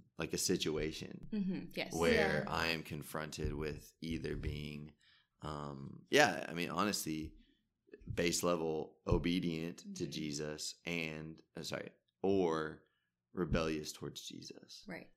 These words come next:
Speaker 1: And so I
Speaker 3: Yeah.
Speaker 1: kind of faced, it's almost like every single time I'm, like, tempted, it's just a,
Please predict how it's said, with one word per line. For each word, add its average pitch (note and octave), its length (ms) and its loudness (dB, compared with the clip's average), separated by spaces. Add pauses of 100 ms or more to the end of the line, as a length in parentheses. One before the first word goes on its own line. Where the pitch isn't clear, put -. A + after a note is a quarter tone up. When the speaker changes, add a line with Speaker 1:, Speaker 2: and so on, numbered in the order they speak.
Speaker 1:
And D#2+ 180 -4
so D#2 460 2
I D#2+ 100 2
Speaker 3:
Yeah. D2+ 140 0
Speaker 1:
kind E2 160 0
of D2+ 80 -6
faced, D#2+ 400 0
it's - 120 -2
almost F2 320 0
like D2+ 280 -6
every D#2+ 200 0
single D#2 260 -8
time D#2 420 -8
I'm, D#2 160 -8
like, - 180 -10
tempted, E2+ 600 -4 (500)
it's E2+ 140 -2
just A#2 180 0
a, E2 260 2